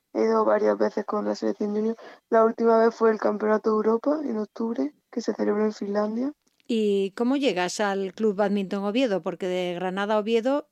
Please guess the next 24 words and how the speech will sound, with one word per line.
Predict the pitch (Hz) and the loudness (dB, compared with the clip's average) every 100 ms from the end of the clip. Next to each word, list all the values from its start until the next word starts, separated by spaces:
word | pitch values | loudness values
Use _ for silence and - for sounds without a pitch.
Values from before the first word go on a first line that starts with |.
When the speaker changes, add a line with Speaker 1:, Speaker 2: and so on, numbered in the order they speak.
| _ | _
Speaker 2:
mm, | 220 202 196 190 185 180 185 | -8 -6 -6 -6 -8 -12 -8
me | 202 | -4
imagino | 196 185 233 233 226 | -2 -2 -2 -2 0
que | |
es | 247 | -2
porque | - 233 202 208 196 190 196 | 0 -4 0 -2 0 -2 -2
hay | 226 233 | 0 2
un | 233 | 2
centro | 240 208 214 | 0 0 -2
de | 202 | -2
tecnificación, | 202 196 185 190 185 - 180 180 | -2 -4 -6 -8 -8 -6 -8 -8
¿no? | 233 269 _ _ _ _ - - _ | -10 -10 _ _ _ _ -20 -20 _
Speaker 1:
Sí, | - 269 262 240 | 0 2 4 4
o | 226 | 2
sea, | 233 233 | 2 4
yo | 226 226 233 | 4 6 6
entrenaba | 226 - 220 220 220 | 4 2 2 4 2
aquí, | 220 - 247 214 | 0 -2 -2 2
ya | - | 2
te | 110 107 | 2 -2
entrenaba, | 104 110 104 104 104 - - _ _ | -2 0 2 4 2 -2 -14 _ _
eh, | 208 214 | 0 2
alto | 208 208 | 2 0
nivel. | 208 208 208 240 | -2 2 2 2